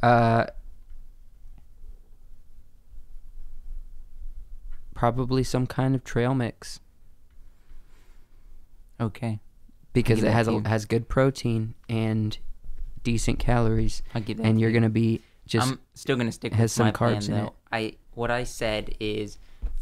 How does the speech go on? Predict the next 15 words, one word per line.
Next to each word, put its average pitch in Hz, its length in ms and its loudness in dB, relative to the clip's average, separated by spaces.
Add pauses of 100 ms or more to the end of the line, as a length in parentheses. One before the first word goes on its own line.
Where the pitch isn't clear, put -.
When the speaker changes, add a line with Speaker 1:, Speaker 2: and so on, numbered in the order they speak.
Speaker 2:
f-, - 60 -8
a 113 80 -4
filter 139 400 0
water 117 280 8
bottle, 131 400 0 (560)
Speaker 1:
Mm-hmm. 113 320 -2 (580)
Speaker 2:
potatoes, 147 960 0 (1120)
a 113 100 0
meat 123 280 2
product, 127 540 2
steak, 113 520 -2
pro-, 107 300 -6
no, 120 360 2 (160)
beef 123 200 -2
jerky, 113 500 -2